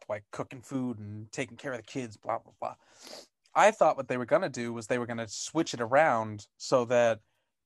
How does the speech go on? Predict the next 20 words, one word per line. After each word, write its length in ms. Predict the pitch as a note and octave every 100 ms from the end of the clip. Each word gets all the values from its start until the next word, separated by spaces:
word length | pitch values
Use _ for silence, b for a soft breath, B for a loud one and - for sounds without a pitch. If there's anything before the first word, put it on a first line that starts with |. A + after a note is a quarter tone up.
| -
they 100 | B2+
were 80 | A#2+
gonna 160 | A2+
pin 300 | G#2+ - D#3+
it 80 | D#3
all 260 | C#3 C#3+ C#3
on 220 | C#3 D3
Sean, 600 | - A#2 A2+ A2+ A2+ A2+ _ _ -
send 320 | - D3+ D3+
him 160 | D3 C3+
away, 440 | A#2+ A#2+ A#2+ B2
karmic 520 | A2 - C3 B2+ A#2+
justice 460 | - B2+ - C3 A#2+
for 160 | -
being 240 | G#2+ A#2+ A#2
a 40 |
sleazeball 760 | G#2+ - B2+ B2+ A#2 A2 G#2+ A2
the 80 | A2
entire 420 | A2 B2 A#2+ A#2+
movie, 400 | A2 A2+ A#2